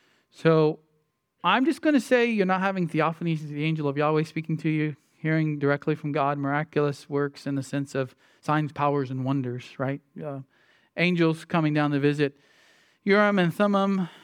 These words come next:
uh, hopefully you're not messing with that, or the lot. Dreams and visions and prophecy, a lot of people claim that they do that, but it never matches the things we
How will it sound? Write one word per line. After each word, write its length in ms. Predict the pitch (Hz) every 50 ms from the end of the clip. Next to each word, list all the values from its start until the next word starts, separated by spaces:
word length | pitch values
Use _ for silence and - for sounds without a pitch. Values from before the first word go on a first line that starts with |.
| - -
uh, 200 | 170 - 170 156
hopefully 300 | 151 175 170 - - 170
you're 80 | 160 156
not 120 | 160 151
messing 240 | 156 156 160 - 165
with 120 | 147 135 -
that, 320 | 143 143 151 151 147 -
or 100 | - 139
the 120 | 131 139 135
lot. 480 | 135 143 143 139 147 - - _ - _ _ _ _ _ _ _ _ _ _
Dreams 260 | - 160 180 190 180 175
and 120 | 165 156
visions 320 | 160 170 165 170 160 151
and 80 | 165 160
prophecy, 360 | - 160 160 160 - - -
a 60 | 143
lot 140 | 135 143 151
of 40 | 156
people 220 | - - 160 165
claim 340 | 160 - - 160 160 165 160
that 140 | 156 151 156
they 140 | 156 151 147
do 160 | 147 147 147
that, 240 | 143 143 139 - - _ _
but 180 | - 151 151 147
it 40 | 156
never 220 | 165 175 160 139
matches 500 | 139 139 143 156 156 - 147 139 123 - _ _ _ _ _ _ _ _ _ -
the 100 | - 123
things 280 | - 160 151 143 135 127
we 240 | 135 135 131 143